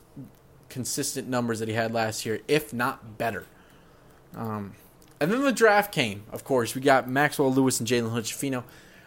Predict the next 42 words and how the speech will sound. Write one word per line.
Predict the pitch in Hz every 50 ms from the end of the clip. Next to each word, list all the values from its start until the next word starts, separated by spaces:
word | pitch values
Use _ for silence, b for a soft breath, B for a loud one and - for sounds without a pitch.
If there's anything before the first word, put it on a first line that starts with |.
| B B - -
I | 156 160
don't | 160 160 165 151 135
really | 135 127 127
know | 120 117 117
anything | 117 117 117 113 120 113
about | 110 110 113 113 110
Maxwell | 110 107 104 104 - - 110 104
Lewis. | 104 113 110 113 107 - - - - b b b b b
I've | - 113 120 -
heard | - 165 170 180 170
the | 156 156
name | 156 151 151 143
Jalen | 131 143 139 135 131
Hood-Schifino | 131 135 131 - - - 147 139 139 135
before. | 131 127 - 147 143 139 139 131 B B B B B
Don't | - 175 180 170
really | 170 160 151
know | 147 143 139
much | 139 131 127 -
about | - 131 123 120
his | 117 113
game. | 117 131 127 123 120 117 B B B B
And | B 151
honestly, | 165 165 156 - 165 -
I | - 214
don't | 262 262 220
even | 190 175 165
know | 165 156
if | 147
these | 139 135 123 113
guys | 120 110 113 110 107
will | 113
even | 110 107 107
get | 113 113 101
minutes. | 123 131 127 120 - -
Probably | - - - 165 170 165 143
will | 131 -
get | 123 117
garbage | 110 120 113 113 110 110 -
time. | - 120 117 - B B B B
Jalen | - 180 220 220 190
Hood-Schifino, | 196 180 165 151 - - 165 165 165 160 165 -